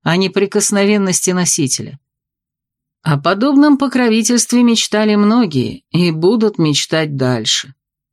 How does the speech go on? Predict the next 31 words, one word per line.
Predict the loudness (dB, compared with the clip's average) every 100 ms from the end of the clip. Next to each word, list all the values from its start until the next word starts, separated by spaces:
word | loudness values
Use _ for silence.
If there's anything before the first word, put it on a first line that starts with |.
| _ _ _ _ -6
Конечно, | -2 0 0 -2 -2
по | -2
правилам | -2 0 0 0
следовало | 0 0 0 0 0 0
сдать | 0 -2 0 0
улику | 2 0 2 0
в |
отдел | 2 -2 0 0 2
и | 0
оформить | -2 -2 0 0 -2
всё | -2 -2
как | -2 -4
положено. | -4 0 0 -2 -6 -8 _ _ _ _ _ _ -4
Но | 0 0
где | 2 0
гарантии, | 2 2 2 0 -2
что | -4 -2 -2
через | 2 0
пару | 0 0 2
лет | 0 0
вещица | -2 0 -2 -2 -4
вдруг | -2 -2 -2 -2
не | -2
пропадёт | -2 -2 -2 0 0 0
из | -2
хранилища | -2 -2 2 2 2 -4 -8 -16 _ _ _ _ _
и | -2 2
не | 0
попадёт | 0 -2 -2 0 0 0
к | -4
кому-нибудь | -4 0 2 2 0 0 -2 -4